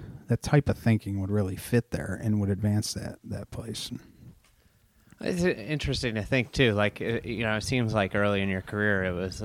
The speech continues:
Speaker 2: it was really, you know, competitive golf, championship golf focused. And, you know, you had so m-, you have so much experience in that. But then, like, all of a sudden,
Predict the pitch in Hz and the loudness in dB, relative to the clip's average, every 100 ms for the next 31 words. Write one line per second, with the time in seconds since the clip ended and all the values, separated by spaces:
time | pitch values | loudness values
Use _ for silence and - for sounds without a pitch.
0 | 107 107 95 95 104 101 98 95 92 - | -8 -6 -6 -6 -2 -2 -2 -4 -8 -16
1 | _ _ _ _ _ 104 95 - 110 98 | _ _ _ _ _ -6 -4 -6 -6 -6
2 | - - 113 107 101 98 95 - - 95 | -10 -2 0 2 0 -2 -4 -8 -2 0
3 | 95 - - 117 107 113 101 113 95 101 | 0 -2 -2 0 -2 -4 -4 -4 -2 0
4 | 95 95 - 110 110 104 95 - 104 101 | 0 0 0 0 0 -2 -2 -4 -6 -6
5 | 95 - - _ 110 104 101 107 107 95 | -8 -12 -20 _ -2 0 0 0 0 -2
6 | - _ _ - 165 139 107 127 110 123 | -12 _ _ 0 4 4 4 2 2 2
7 | 104 101 104 - 139 170 135 110 101 95 | 0 0 -4 -4 -2 -2 -2 -2 0 0
8 | 107 98 113 113 107 98 104 101 98 120 | 0 2 2 2 -2 2 4 4 2 0
9 | 123 107 98 | 0 0 -4